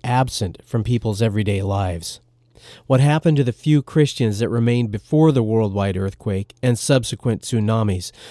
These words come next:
will seem obvious to the remaining inhabitants of the earth. They perished. This scenario, as opposed to millions of people suddenly disappearing without warning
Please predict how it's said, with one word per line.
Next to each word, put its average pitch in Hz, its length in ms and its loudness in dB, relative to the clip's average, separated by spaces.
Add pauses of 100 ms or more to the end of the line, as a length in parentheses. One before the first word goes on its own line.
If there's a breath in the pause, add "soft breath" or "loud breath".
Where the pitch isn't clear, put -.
(140 loud breath)
will 139 120 2
seem 143 360 2 (140)
obvious 107 640 -2 (100)
to - 100 -6
the 120 100 0
remaining 120 520 2
inhabitants 107 640 -2
of 98 120 -4
the 101 160 -2
earth. 87 340 -8 (520)
They 135 200 0
perished. 127 680 -4 (800)
This 156 240 4
scenario, 101 680 2 (300 soft breath)
as 139 180 0
opposed 170 360 0
to 156 60 2
millions 156 440 4
of 135 100 0
people 127 320 -2
suddenly 131 520 2
disappearing 110 640 0
without 107 320 0
warning 117 520 0